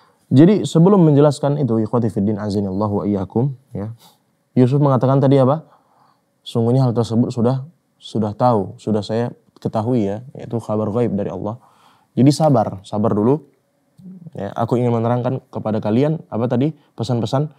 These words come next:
tauhid dan kesyirikan, ya." Yusuf tidak me-, membuang peluang, ya, ini kesempatan. Ada orang butuh kepada beliau, maka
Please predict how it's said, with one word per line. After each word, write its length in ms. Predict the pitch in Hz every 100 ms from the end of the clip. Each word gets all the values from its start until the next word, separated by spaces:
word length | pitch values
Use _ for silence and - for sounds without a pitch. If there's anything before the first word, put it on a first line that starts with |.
| _ _ -
tauhid 320 | 110 117 135
dan 240 | 120 139 147
kesyirikan, 480 | - 101 120 120 104 98
ya." 240 | 104 107
Yusuf 160 | 120 151
tidak 240 | 131 -
me-, 240 | 107 127 147 _ _ _ _ 110
membuang 320 | 110 120 135
peluang, 400 | 135 160 135 101
ya, 100 | 104
ini 160 | 107 127
kesempatan. 560 | 123 110 120 101 95 - _
Ada 240 | - 107 80
orang 320 | 110 113 117
butuh 240 | 131 139
kepada 240 | - 117 110
beliau, 380 | 110 123 180 -
maka 400 | 107 151 180